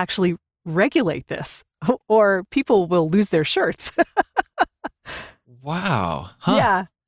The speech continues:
Speaker 1: Yeah.
Speaker 2: That's a good example of, like, music and audio and, and what it, what it,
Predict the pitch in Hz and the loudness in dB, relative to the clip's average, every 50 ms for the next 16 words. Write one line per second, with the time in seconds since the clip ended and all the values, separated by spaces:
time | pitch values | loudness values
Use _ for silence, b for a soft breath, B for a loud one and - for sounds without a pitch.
0 | _ _ _ _ _ 220 233 254 262 220 170 139 117 - 139 139 131 120 104 107 | _ _ _ _ _ -2 0 0 2 2 0 0 0 0 0 0 0 0 0 0
1 | 107 123 117 - 101 87 85 85 85 90 85 87 - _ - - _ _ _ _ | 0 -2 -2 -4 -4 -4 -4 -4 -4 -6 -6 -6 -8 _ -20 -20 _ _ _ _
2 | _ _ 107 113 117 113 110 123 117 - 98 85 78 85 101 104 107 101 101 98 | _ _ -10 -8 -6 -4 -2 -2 -2 -2 -4 -4 -2 -2 0 0 2 2 2 0
3 | 95 98 95 90 90 87 82 92 90 90 90 101 104 104 92 - 90 104 107 107 | 0 0 0 -2 -2 -2 -4 -4 -4 -2 -2 -2 -2 -2 -4 -6 -6 -4 -4 -4
4 | 87 - | -6 -8